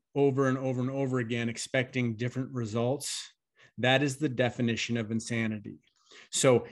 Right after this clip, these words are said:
if you're looking at everything around you today and you're not getting the results that you want,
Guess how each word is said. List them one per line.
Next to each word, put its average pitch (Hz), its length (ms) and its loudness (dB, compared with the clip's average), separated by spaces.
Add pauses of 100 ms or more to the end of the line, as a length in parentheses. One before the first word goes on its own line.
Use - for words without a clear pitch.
if 123 180 2
you're 131 200 6
looking 156 480 4
at 139 80 0
everything 135 420 2
around 131 340 0
you 139 60 -2
today 117 480 -2
and 123 100 2
you're 120 140 2
not 131 320 0
getting 143 260 0
the 123 100 -2
results 120 460 0
that 131 140 -2
you 113 140 -2
want, 104 260 -4